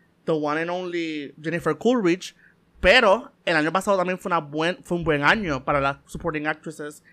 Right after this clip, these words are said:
en miniserie, así que en realidad se iba a cuestionar mucho lo que estaba pasando, porque ahora mismo quien está arrasando en las categorías de actuación,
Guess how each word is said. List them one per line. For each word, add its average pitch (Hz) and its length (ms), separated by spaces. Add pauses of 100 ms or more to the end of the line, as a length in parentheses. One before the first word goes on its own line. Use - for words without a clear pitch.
(260)
en 151 160
miniserie, 147 500
así 135 320
que 151 500 (440)
en 170 120
realidad 180 580 (640)
se - 80
iba 165 120
a 165 40
cuestionar 185 360
mucho 185 240
lo 175 60
que 170 60
estaba 165 240
pasando, 180 280
porque 208 120
ahora 160 120
mismo 202 360 (100)
quien 160 180
está 160 180
arrasando 190 460
en 190 80
las 196 80
categorías 175 600
de 175 80
actuación, 180 580